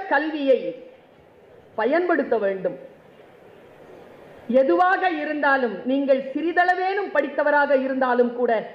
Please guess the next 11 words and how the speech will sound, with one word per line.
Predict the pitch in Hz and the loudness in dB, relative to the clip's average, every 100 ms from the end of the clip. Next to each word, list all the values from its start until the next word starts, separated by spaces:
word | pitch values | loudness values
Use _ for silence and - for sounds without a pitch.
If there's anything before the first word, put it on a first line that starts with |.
| - - | -10 -4
உங்கள் | 254 254 254 240 - - - | 0 2 2 2 -4 -16 -2
கல்வி | 254 311 381 427 - - 254 | 0 2 2 2 -2 -6 0
உங்களுக்கு | 277 269 320 - | 2 2 -2 -2
பயன்பட | 247 269 277 240 196 | 0 2 2 0 0
வேண்டும். | 196 165 - - - - - - - - - - 269 | -4 -8 -14 -16 -20 -20 -20 -20 -20 -20 -20 -4 2
இந்த | 285 254 285 | 2 2 2
உலகத்திலேயே | 370 359 - 320 302 294 294 269 - - - - - - - - - _ _ - - - - - - - - - - - - - - - - 285 | 2 2 -2 -2 2 2 4 0 0 -10 -14 -20 -20 -20 -20 -20 -20 _ _ -20 -20 -20 -20 -20 -20 -20 -20 -20 -20 -20 -20 -20 -20 -20 0 2
மிகப்பெரிய | 349 494 - - 494 494 494 - 508 | 4 2 0 -2 2 6 4 2 2
சாபம் | 320 370 359 294 | 2 4 2 2
என்ன | 320 349 | 0 2
தெரியுமா | 285 240 233 | 2 2 -2